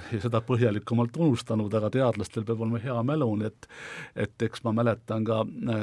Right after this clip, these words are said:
ka neid seisukohavõtte. See, et, ähm, elementaarosakesed on paremini kirjeldatavad lainete terminites, see on meie probleem.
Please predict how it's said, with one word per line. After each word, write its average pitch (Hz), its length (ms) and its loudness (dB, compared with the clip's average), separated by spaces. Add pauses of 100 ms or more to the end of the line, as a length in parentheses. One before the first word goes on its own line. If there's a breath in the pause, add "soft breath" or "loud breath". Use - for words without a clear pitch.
(140)
ka 107 80 -2
neid 123 400 2 (320)
seisukohavõtte. 104 880 -4 (1200 loud breath)
See, 147 300 4 (100)
et, - 480 -2
ähm, 110 300 6 (960 loud breath)
elementaarosakesed 113 1080 0
on 101 220 -4
paremini 101 640 2
kirjeldatavad 107 960 -2 (220)
lainete 107 640 -2 (280)
terminites, 90 920 -6 (540 soft breath)
see 95 120 -8
on 90 80 -4
meie 98 320 -2
probleem. - 560 -10